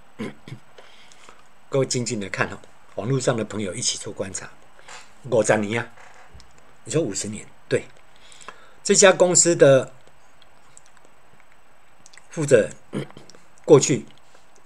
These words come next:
过去他有一家上市公司叫台湾汇智，二十年前，二十年，这家公司喜欢就崇拜，不是崇拜这个公司，我说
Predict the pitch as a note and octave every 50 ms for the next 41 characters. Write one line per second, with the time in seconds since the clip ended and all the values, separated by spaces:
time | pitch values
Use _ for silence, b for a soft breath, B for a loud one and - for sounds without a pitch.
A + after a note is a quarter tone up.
0 | - - - - - - - - - - - F3+ E3+ - - D3+ D3 D#3+ D#3 C3+
1 | F#2 A#2+ B2 - - B2 B2 - - C3+ A#2+ A2 - - A2 - A2+ A2 G#2+ G2+
2 | G2 G#2+ G2+ F#2+ F#2 - B2 G#2 F#2 - - - - - - F#2 G2+ G2+ G2+ G2+
3 | G#2 - - - - - - - D3+ C#3 - - - - - - - - - -
4 | - - - - - - - - - - F#2+ E2+ D2+ - - - - - - -
5 | - - - - - - - - - - - - - F2+ - - E2 E2 b b
6 | b b b b b b - - D#3+ E3 F3+ E3 - E3 D#3+ D#3+ - - D3+ C#3+
7 | - - G#2+ G2+ G2 C3 D3 - - - - - - - G#3 F#3+ - - - -
8 | - - - C3+ C3+ C#3+ A#2+ - - D3+ F#3 D#3+ - - - D3+ C3+ E3 D3+ C#3
9 | D#3 C#3 - - B2+ C3 A2+ - B2+ B2 - - - - - - - - - G#2+
10 | G2+ B2+ D#3 F3 - -